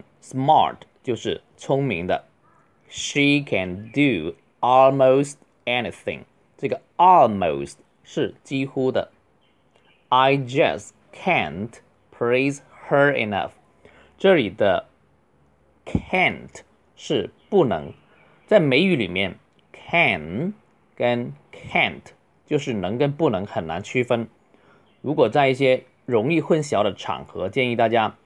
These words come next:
如果是不能的话，就读成cannot。“I just cannot praise her enough。”如果你确定你的语气跟发音读得准的话，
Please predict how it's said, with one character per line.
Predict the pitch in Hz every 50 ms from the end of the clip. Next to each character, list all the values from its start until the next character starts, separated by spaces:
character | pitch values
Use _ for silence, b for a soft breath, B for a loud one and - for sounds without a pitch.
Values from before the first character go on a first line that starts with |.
| _ _ -
如 | - 123 127
果 | 110 104
是 | -
不 | - - - 220 202 160
能 | 120 90 85 92
的 | 92
话， | 87 123 110 98
就 | 104 104
读 | - 107 95
成 | - - 87 90 98 - _ _ _ _ _
cannot。 | - - 139 123 127 131 127 139 160 143 - 190 - - - _ _ _ _ _ _ _ _ _ _
“I | - 143 170 190 180
just | 143 123 131 113 - - - -
cannot | - - 120 113 113 127 147 135 - - - - _ _ -
praise | - 131 127 139 143 143 - - -
her | - 143 139 120
enough。” | 110 110 107 113 104 73 - - - - _ _ _ _ _ _ _ -
如 | - 143
果 | 135 117
你 | 95 90
确 | 87 - - 208 185
定 | 175 180 156
你 | 120
的 | 98 101 98
语 | 87 71 69
气 | - - - 147 110
跟 | 127 123 120 123
发 | - - 113 123
音 | 123 123 120
读 | - 110
得 | 104 110 104
准 | - 113 76 -
的 | - 95
话， | - 110 87 -